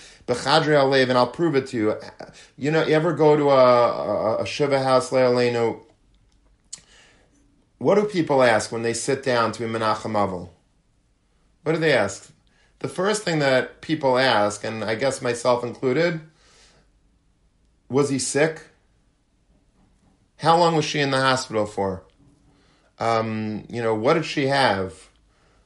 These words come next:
When did she get it? Where, when did he, uh, did he?" Why are you asking these questions? Does it matter, really? Uh, does it matter how long he was in the hospital, she was in the hospital for?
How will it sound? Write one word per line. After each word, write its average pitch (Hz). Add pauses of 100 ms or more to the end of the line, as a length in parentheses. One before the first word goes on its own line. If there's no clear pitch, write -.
(120)
When 160
did 190
she -
get 135
it? 90
Where, 160
when 170
did 180
he, 160
uh, 139
did 135
he?" - (680)
Why 160
are 220
you 185
asking 123
these 110
questions? 120
Does 117
it 113
matter, 135
really? 147
Uh, 95
does 117
it 120
matter 139
how 139
long 139
he 135
was 127
in 131
the 127
hospital, 123
she 120
was 123
in 123
the 120
hospital 120
for? 120